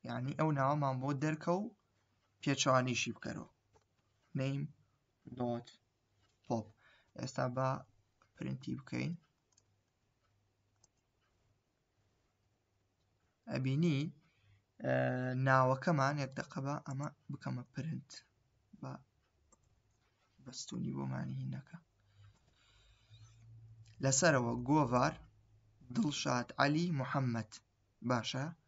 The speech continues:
کردی بە چی؟ کردی بە محەممەد عەلی دڵشاد گۆڤار. بە ئەمە سپەیسێک، ئا، سپەیسێک بخەمە بەینی، وا جوانتر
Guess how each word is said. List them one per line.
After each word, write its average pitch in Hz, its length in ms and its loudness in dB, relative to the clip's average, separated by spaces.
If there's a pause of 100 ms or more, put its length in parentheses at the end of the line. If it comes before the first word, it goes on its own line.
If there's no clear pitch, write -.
(360)
کردی 139 280 0
بە 131 160 2
چی؟ 131 240 4 (640)
کردی 135 360 0
بە 135 80 4 (100)
محەممەد 127 540 0
عەلی 127 340 0 (140)
دڵشاد 160 480 0 (160)
گۆڤار. 120 320 2 (100)
بە - 160 -4
ئەمە 143 280 -6
سپەیسێک، 143 500 -6 (1300)
ئا، - 140 -10 (280)
سپەیسێک - 560 -10
بخەمە 151 420 -10
بەینی، 135 360 -4 (880)
وا - 140 -8
جوانتر 131 440 -6